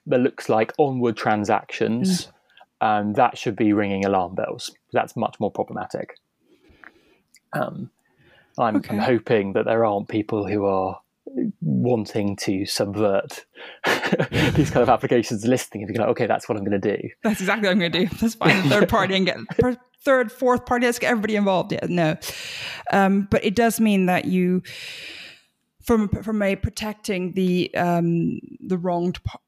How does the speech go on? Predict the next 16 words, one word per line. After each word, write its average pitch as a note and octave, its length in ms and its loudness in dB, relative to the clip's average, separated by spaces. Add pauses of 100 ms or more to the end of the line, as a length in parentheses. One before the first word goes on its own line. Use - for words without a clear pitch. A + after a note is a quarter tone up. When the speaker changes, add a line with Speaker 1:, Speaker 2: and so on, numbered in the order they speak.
(120)
Speaker 2:
party, F3 440 -4
if - 160 -4
you F#3 80 0
will, F3 360 -2 (220)
um, E3+ 340 2
you F3 200 2
need E3+ 220 2
to E3 80 -6
be E3 80 0
looking E3 300 -2
at E3 200 0
other E3 460 -2
possible E3+ 360 -2
claims E3+ 560 0 (100)
as E3+ 160 0
well, D#3+ 380 0